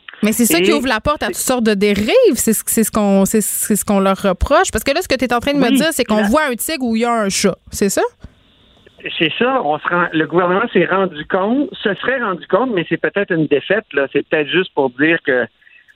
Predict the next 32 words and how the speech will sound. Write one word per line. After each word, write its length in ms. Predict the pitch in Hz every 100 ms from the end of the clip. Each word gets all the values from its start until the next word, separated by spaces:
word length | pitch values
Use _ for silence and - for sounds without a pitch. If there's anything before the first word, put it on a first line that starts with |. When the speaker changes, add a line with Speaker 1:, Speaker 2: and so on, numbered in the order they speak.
| -
Speaker 2:
finalement, 380 | 131 139 131 160
eux 260 | 151 131 139
autres 180 | 156
aussi 280 | 139 - 190
avaient 180 | 165 139
été 180 | 127 147
très 240 | 147 147
ambitieux, 540 | 143 131 120 - 156 175
puis 100 | 131
les 120 | 143
légistes 420 | 135 127 165 175
ont 120 | 131
simplement 540 | 123 139 135 127 135 151
transcrit 540 | - 139 127 - -
leur 180 | 165 143
volonté. 560 | 135 135 127 120 196 226 - - _
Mais 260 | 165 214 - _ _ _ -
c-, 80 | -
ce 120 | - -
qu'on 180 | 185 190
comprend, 460 | 185 170 - 226 240
c'est 100 | 180
que 120 | 160
le 60 |
gouvernement 540 | 151 170 202 190 196 208
veut 240 | 165 220
faire 280 | 208 220 202
comprendre 680 | 202 165 147 156 165 190 196 - - _ _
qu'ils, 560 | 165 156 - - 135 -
ils 140 | 151
sont 220 | - 170
allés, 500 | 165 151 165 196 190